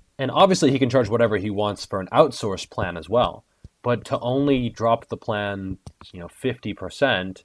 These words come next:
and still have them be a thousand U S dollars, you know, that, that's not really right. And, you know, he has freedom, uh, uh, you know, free markets. He can charge whatever he wants, but I have freedom of speech, and I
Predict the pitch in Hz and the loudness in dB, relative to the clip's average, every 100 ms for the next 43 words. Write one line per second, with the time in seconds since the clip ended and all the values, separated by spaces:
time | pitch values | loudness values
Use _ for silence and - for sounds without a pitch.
0 | _ 104 - 120 98 101 95 95 87 95 | _ -16 -10 -6 -2 -4 -4 -10 -8 -8
1 | 87 - - - 98 - _ - 107 113 | -8 -12 -20 -14 -14 -14 _ -2 0 0
2 | 104 98 90 101 95 87 - 120 139 98 | -2 -6 -8 -6 -6 -8 -2 2 2 2
3 | 87 87 - - _ 127 107 107 277 - | -2 -8 -14 -20 _ -8 -6 4 4 4
4 | 143 156 151 - 143 98 104 101 90 80 | 4 2 2 -2 -2 0 -2 -2 -4 -6
5 | 92 104 80 - _ - 104 101 92 113 | -2 -2 -2 -10 _ -16 -12 -10 -8 -6
6 | 87 90 - _ _ - 135 131 117 - | -6 -8 -10 _ _ -10 0 2 0 -4
7 | - 127 117 104 98 95 98 92 113 92 | -4 -2 0 0 -2 -4 -6 -10 -8 -12
8 | - 139 107 139 147 107 - 98 95 110 | -6 -4 4 6 6 2 -2 -8 -2 -2
9 | 92 98 90 82 113 165 90 120 - - | 0 -4 -4 -4 -2 -2 -2 -8 -12 -20
10 | _ 98 92 - _ - 98 95 101 101 | _ -2 -2 -6 _ -6 -2 0 0 -2
11 | - 104 101 92 - 131 - - 92 95 | -4 -6 -6 -6 -2 -2 -2 -10 -8 -6
12 | 98 | -6